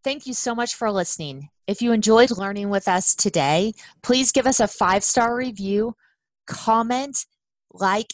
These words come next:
and share our podcast with your friends and family. As always, if you'd like to learn more information about today's guest, please head over to fearless health podcast dot com for links to their site and other educational resources.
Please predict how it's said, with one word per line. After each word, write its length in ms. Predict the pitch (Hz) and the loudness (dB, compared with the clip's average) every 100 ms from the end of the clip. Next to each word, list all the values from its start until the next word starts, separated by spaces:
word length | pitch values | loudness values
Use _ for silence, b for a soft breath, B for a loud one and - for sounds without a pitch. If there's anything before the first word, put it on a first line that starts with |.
| - | -10
and 160 | 202 190 | -8 -6
share 260 | - 233 | -4 -4
our 160 | 233 262 | -2 -4
podcast 680 | - 190 196 202 202 - 208 | -4 -6 -6 -6 -8 -6 -10
with 140 | - | -8
your 100 | 180 | -10
friends 360 | - 180 185 185 | -6 -6 -4 -8
and 140 | 170 | -8
family. 480 | 165 160 143 131 123 _ _ _ - | -8 -10 -10 -14 -16 _ _ _ -4
As 160 | 202 | 0
always, 480 | 190 196 247 - - _ _ | 0 0 0 -2 -4 _ _
if 140 | 202 | -8
you'd 120 | 214 208 | -4 -2
like 160 | 202 | -4
to 100 | 214 | -4
learn 200 | 214 208 | -6 -6
more 220 | 196 190 - | -4 -6 -6
information 560 | 208 214 190 185 202 | -8 -8 -6 -6 -6
about 240 | 190 170 - | -4 -4 -6
today's 420 | - 185 175 - | -6 -6 -4 -6
guest, 460 | 151 196 - - - B B _ | -4 -4 -4 -6 -10 B B _
please 380 | - 247 285 - | -6 -4 -2 -4
head 200 | 247 254 - | -4 -4 -2
over 340 | 208 233 233 - | -4 -4 -6 -6
to 160 | 196 - _ | -10 -12 _
fearless 680 | 214 214 233 269 302 - - _ | -4 -4 -4 -6 -6 -8 -10 _
health 320 | - 208 220 - _ _ _ | -2 0 0 -8 _ _ _
podcast 640 | - 190 196 - 202 214 - | -4 -2 -2 -4 -4 -4 -4
dot 220 | 214 - | -4 -4
com 440 | - 180 170 220 b b b b _ | -6 -4 -4 -8 b b b b _
for 160 | 202 | -2
links 420 | 180 202 240 - - | -2 -4 -4 -6 -6
to 180 | - 226 | -4 -4
their 140 | 208 | -2
site 380 | - 180 190 226 | -2 -2 -4 -6
and 140 | 196 190 - | -8 -8 -4
other 240 | 196 214 - | -2 -2 -4
educational 640 | 185 190 190 175 185 175 | -6 -8 -8 -8 -8 -8
resources. 840 | 156 147 151 139 - 113 101 - | -10 -10 -10 -12 -10 -10 -10 -12